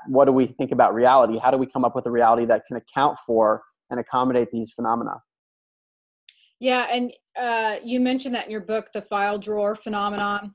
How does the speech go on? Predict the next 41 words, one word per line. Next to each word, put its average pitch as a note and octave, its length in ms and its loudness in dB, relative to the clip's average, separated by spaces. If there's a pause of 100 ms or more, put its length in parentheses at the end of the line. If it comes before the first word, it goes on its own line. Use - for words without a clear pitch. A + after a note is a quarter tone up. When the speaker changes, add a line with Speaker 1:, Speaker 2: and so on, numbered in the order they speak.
Speaker 2:
where G3 140 -8
people G3 320 -8
think G3 240 -8
that, G3 220 -8
you G#3 100 -8
know, F#3 180 -6
the, F3+ 300 -4
the G3 100 -8
test G3 280 -8
results F3+ 320 -6
have F#3 160 -8
been, F3+ 400 -10
um, F3+ 380 -8
tweaked. F#3+ 540 -4 (180)
And F#3+ 200 -8 (400)
I B3 120 2
have D4 280 2
to C4 100 0
say G3+ 680 2
that G3 400 2 (320)
I A3+ 180 2
think A#3 380 0
that G3 360 2
when G#3+ 200 0
you're G3+ 120 0
dealing A#3 460 2
with G#3 160 2
this G3+ 220 2
type G#3+ 240 0
of F#3 100 -6
phenomenon, F#3+ 800 0
because G3+ 440 0
there G#3+ 180 2
is A3 280 0
so A3+ 140 -2
much G3 260 -2
ridicule G3 600 0
and F#3+ 180 -6
so G#3 140 -4
much F#3 240 -8
criticism, F#3+ 680 -4